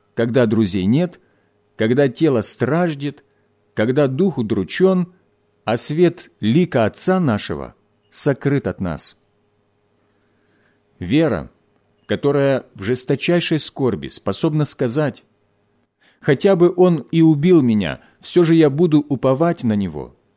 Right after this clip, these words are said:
это вера, рождённая на небесах.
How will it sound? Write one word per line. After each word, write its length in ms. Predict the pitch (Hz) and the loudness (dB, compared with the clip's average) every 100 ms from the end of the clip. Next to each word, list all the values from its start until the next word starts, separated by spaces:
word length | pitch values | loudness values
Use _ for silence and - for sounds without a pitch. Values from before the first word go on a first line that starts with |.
| _ _ _ _ _ | _ _ _ _ _
это 300 | 151 151 123 | -2 2 0
вера, 580 | 98 143 190 143 76 - _ _ _ - | 2 2 2 0 -4 -10 _ _ _ -6
рождённая 1040 | 113 107 85 76 123 151 156 151 143 147 - | -2 0 -2 0 2 2 2 0 -2 -6 -10
на 220 | 98 101 | -6 0
небесах. 720 | 110 101 104 - 71 - _ | 0 0 -2 -6 -10 -14 _